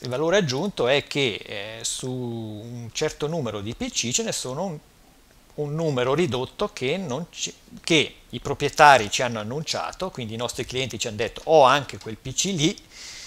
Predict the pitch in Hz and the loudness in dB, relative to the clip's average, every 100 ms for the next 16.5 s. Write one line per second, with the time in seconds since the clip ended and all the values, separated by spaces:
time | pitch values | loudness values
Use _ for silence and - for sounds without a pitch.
0 | - - - 131 151 139 147 147 151 - | -20 -2 4 4 4 0 -4 -2 -2 2
1 | 220 160 151 - - 156 160 135 143 135 | 2 2 -2 -2 -10 -6 -2 -2 -2 -2
2 | 120 117 143 104 95 131 - 98 - - | -4 -4 -6 -6 -6 -8 -8 -8 -6 -6
3 | 117 127 127 113 117 - - - _ _ | -6 -6 -6 -4 -2 -2 -4 -20 _ _
4 | _ - - - - _ _ _ - - | _ -20 -20 -20 -20 _ _ _ -20 -12
5 | - - - - - - _ _ - _ | -10 -10 -16 -20 -20 -20 _ _ -20 _
6 | - - 120 107 - 120 98 101 113 - | -14 -10 -6 -6 -4 -8 -8 -8 -8 -12
7 | - - 120 139 147 101 82 85 139 208 | -20 -14 -6 -2 -2 -4 -8 0 2 2
8 | - - - - - - _ _ - - | 0 -18 -18 -20 -18 -18 _ _ -20 -18
9 | - - - _ - - 147 160 170 - | -18 -20 -20 _ -20 -12 -4 -2 0 2
10 | 160 143 170 208 175 175 190 143 107 - | 2 4 6 6 4 2 2 -2 -6 -10
11 | 92 - 120 127 143 - 135 123 - 143 | -10 -6 -4 -2 -4 -8 -8 0 0 2
12 | 143 113 98 135 113 107 107 120 113 - | 0 0 -4 -8 -4 -4 -2 0 2 2
13 | 165 165 107 107 - 170 107 110 202 202 | 2 2 0 2 2 0 -2 -2 0 -2
14 | - 143 113 110 117 - 117 110 107 - | 0 0 0 -4 -6 -2 0 0 -2 0
15 | 139 139 113 104 131 135 - 113 107 139 | 2 0 -4 0 6 6 4 -2 -4 -6
16 | - 127 143 147 160 | -4 0 4 4 2